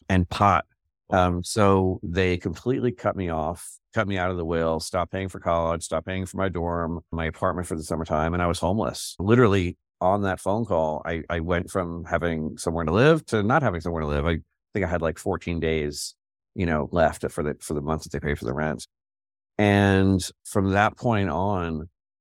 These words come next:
I realized that I have to do, I have to depend on myself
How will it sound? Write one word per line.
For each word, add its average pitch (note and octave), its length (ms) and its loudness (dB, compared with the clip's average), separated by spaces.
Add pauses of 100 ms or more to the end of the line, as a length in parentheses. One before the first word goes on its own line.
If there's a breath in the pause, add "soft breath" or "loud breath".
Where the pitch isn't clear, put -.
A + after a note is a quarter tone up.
I F2+ 60 -2
realized E2+ 640 0
that E2 320 -2
I E2 100 -4
have F2 340 -4
to F2 100 -8
do, E2 300 -8 (280)
I F2+ 60 6
have E2+ 80 2
to F2+ 100 -2
depend D#2+ 260 0
on D2+ 80 -2
myself D2 680 0